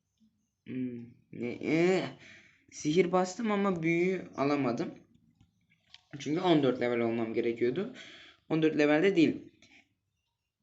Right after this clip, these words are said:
Mücevheri nasıl aldın diyeceksin, yani şu, ee, elmas diyeyim ben.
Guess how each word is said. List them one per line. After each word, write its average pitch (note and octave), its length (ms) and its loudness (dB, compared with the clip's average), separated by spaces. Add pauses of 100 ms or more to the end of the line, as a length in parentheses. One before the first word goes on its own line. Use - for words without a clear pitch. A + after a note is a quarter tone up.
(320)
Mücevheri F3+ 460 6
nasıl G3 220 0
aldın F3 300 0
diyeceksin, F3 340 0
yani C#3 460 -2
şu, B2+ 380 -8 (500)
ee, B2 60 -2 (600)
elmas D#3 520 4 (160)
diyeyim G2 280 -6
ben. A#2 140 -10